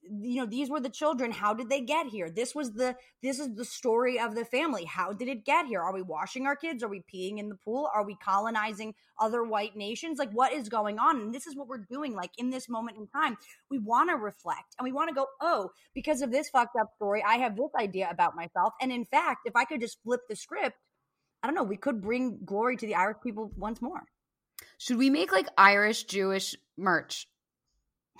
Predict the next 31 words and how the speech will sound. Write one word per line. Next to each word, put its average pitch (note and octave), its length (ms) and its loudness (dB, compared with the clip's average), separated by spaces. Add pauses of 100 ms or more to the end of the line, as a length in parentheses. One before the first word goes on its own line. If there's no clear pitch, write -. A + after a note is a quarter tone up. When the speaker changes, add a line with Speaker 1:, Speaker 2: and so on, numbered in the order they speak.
(200)
Speaker 1:
Okay, G#3+ 400 2 (300)
sound A3+ 320 4
off D#4 180 12
in D#4 80 2
the D#4 80 2
comments. A3+ 580 2
If F#3 140 0 (140)
you C#4+ 120 2
want D#4+ 320 2
Speaker 2:
<laughs> - 80 -8
Speaker 1:
some A3 200 -4 (200)
Ish - 180 -4
merch, G#3 500 0
we B3+ 200 0
will B3 140 4
make A3+ 280 0
that B3+ 180 4
shit C4+ 180 -2
for C#4 80 0
you. A3+ 140 0
We've G#3 160 -2
already C#4 240 8
got C#4+ 180 8
some G#3 140 -10
filthy C4 440 0
and A#3+ 120 0
Philly B3+ 400 2
and G#3+ 180 -6
feral B3+ 380 4
gear G#3+ 260 -2
coming. G3 360 2